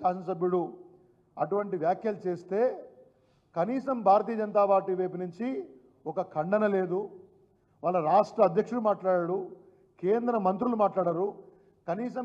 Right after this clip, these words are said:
కేసు పెట్టమని చెప్పేసి దరఖాస్తు ఇచ్చిన వాళ్ళు లేరు. అంటే ఈ రకంగా ఎవరెవరు కలిసి పనిచేస్తా ఉన్నారు? understanding ఎవరి మధ్యలో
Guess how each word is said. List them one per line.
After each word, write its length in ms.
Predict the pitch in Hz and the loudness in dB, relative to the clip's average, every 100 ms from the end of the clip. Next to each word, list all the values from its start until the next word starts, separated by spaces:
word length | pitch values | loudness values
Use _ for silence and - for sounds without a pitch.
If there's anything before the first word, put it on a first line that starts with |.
| 226 | -6
కేసు 220 | 190 240 202 | -4 -4 -2
పెట్టమని 400 | 233 233 226 214 | -4 -4 -4 -4
చెప్పేసి 420 | 208 170 214 220 208 170 - - - 123 | -6 -2 -4 -2 -4 -6 -10 -20 -8 -4
దరఖాస్తు 400 | 165 226 240 220 | 2 4 4 2
ఇచ్చిన 180 | - 214 | -4 0
వాళ్ళు 160 | 202 190 180 | 2 2 -2
లేరు. 240 | 175 170 - - - _ _ _ _ _ _ _ _ _ _ _ _ _ - | -2 -4 -8 -14 -20 _ _ _ _ _ _ _ _ _ _ _ _ _ -8
అంటే 120 | 214 226 | -4 -2
ఈ 20 | 196 | -2
రకంగా 240 | 240 247 185 | -2 -2 2
ఎవరెవరు 320 | 233 262 254 | 4 4 4
కలిసి 180 | 254 247 240 | 0 -2 -6
పనిచేస్తా 360 | 233 233 240 240 | -4 -4 0 0
ఉన్నారు? 280 | 233 240 233 - - - _ _ _ _ _ _ _ _ _ _ _ _ _ _ _ _ | 2 2 0 -6 -16 -20 _ _ _ _ _ _ _ _ _ _ _ _ _ _ _ _
understanding 560 | 135 196 226 247 240 226 | -6 -4 2 2 4 2
ఎవరి 120 | 226 233 | 2 2
మధ్యలో 220 | 233 | -2